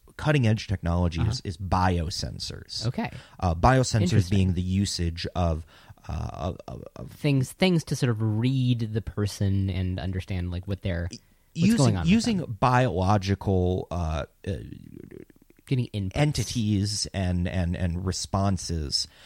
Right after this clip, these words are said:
Speaker 1: uh, from biological entities.
Speaker 2: Are these, like,
Speaker 1: Um,
Speaker 2: infrared sensors, or?
Speaker 1: Oh, well, we, what we're using is, is rats, um, as our
Speaker 2: Mm.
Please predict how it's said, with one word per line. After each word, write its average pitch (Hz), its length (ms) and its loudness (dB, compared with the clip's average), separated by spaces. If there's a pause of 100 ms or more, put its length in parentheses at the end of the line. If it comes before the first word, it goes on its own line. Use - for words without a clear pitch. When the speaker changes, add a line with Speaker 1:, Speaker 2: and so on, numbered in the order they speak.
(220)
Speaker 1:
uh, - 200 -2
from 98 720 2
biological 82 760 -4
entities. 82 540 -4
Speaker 2:
Are 135 100 -2
these, - 40 0
like, 95 140 2
Speaker 1:
Um, - 80 -4 (140)
Speaker 2:
infrared 117 480 0
sensors, 160 640 -2
or? 110 40 -2
Speaker 1:
Oh, 165 140 4
well, 175 240 8
we, 156 160 8
what 165 300 0
we're 170 120 2
using 160 440 2
is, 95 200 2
is 85 200 -4
rats, 80 720 -2 (160)
um, 104 360 2
as 104 200 6
our 92 100 2
Speaker 2:
Mm. 92 60 0